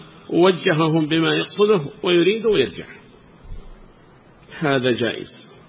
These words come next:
فمشى معهم رسول الله صلى الله عليه وسلم إلى بقيع الغرقد،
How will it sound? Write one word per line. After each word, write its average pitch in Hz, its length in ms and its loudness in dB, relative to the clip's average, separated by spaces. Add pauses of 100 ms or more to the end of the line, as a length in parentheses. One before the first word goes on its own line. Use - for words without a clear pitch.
(760)
فمشى 233 580 6
معهم 208 240 8
رسول 233 380 4
الله 220 160 8 (140)
صلى 214 140 6
الله 196 360 8
عليه 190 180 8
وسلم 240 400 2
إلى 240 260 6
بقيع 214 320 4
الغرقد، 175 500 0